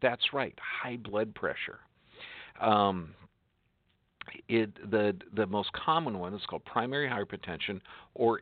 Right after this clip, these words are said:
idiopathic. It has no identifiable cause. What about inflammatory bowel disease? Now, this is hugely important. When you look at the Mayo Clinic's website, ulcerative colitis and Crohn's disease, inflammatory bowel disease,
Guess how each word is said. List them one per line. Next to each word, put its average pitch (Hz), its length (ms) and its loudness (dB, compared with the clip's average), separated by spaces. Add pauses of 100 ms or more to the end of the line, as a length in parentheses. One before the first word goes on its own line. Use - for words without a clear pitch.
idiopathic. 95 800 -4
It 95 80 -10
has 98 220 -4
no 113 360 0
identifiable 92 920 -4
cause. - 420 -2 (560)
What 110 160 6
about 117 220 4
inflammatory 113 800 2
bowel 131 380 4
disease? - 440 -2
Now, 107 140 0
this 139 240 -2
is 117 100 -4 (280)
hugely 208 420 0
important. 82 380 -2
When 117 100 -6
you 180 120 -2
look 190 160 2
at - 60 -12
the 117 80 -2
Mayo 143 360 2
Clinic's - 500 -6
website, 110 540 -2 (800)
ulcerative 175 520 2
colitis 104 360 0
and 107 120 -6
Crohn's 147 500 0
disease, 87 400 -8
inflammatory 135 720 -4
bowel 95 260 -6
disease, 78 360 -14